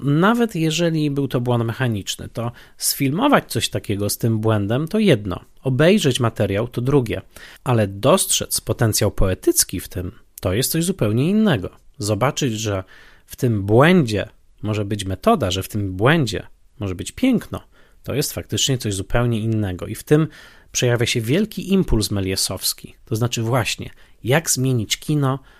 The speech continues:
w spektakl cudowny. Już w tym samym tysiąc osiemset dziewięćdziesiątym szóstym roku Méliès kręci film Zniknięcie damy w teatrze Robert Houdin, gdzie Jean Dalcy dzięki trikowi optycznemu znika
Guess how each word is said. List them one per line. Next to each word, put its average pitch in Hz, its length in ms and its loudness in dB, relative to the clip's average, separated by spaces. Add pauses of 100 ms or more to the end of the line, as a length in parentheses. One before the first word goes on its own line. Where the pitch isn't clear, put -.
(160)
w - 80 -4
spektakl - 680 -2 (120)
cudowny. 98 540 2 (240)
Już 175 380 2
w - 60 -12
tym 143 140 -4
samym 156 340 2
tysiąc 113 320 -6
osiemset 120 320 -4
dziewięćdziesiątym 131 520 -4
szóstym 185 300 -4
roku 202 340 0 (400)
Méliès 131 500 2
kręci 127 400 0
film 131 320 0
Zniknięcie 139 680 2
damy 120 400 2
w - 60 -8
teatrze 113 460 -2
Robert 110 340 -2
Houdin, 160 460 0
gdzie 143 340 0 (100)
Jean 117 200 2
Dalcy 113 560 0 (240)
dzięki 107 380 -4
trikowi 117 460 0
optycznemu 123 640 0 (340)
znika 175 480 4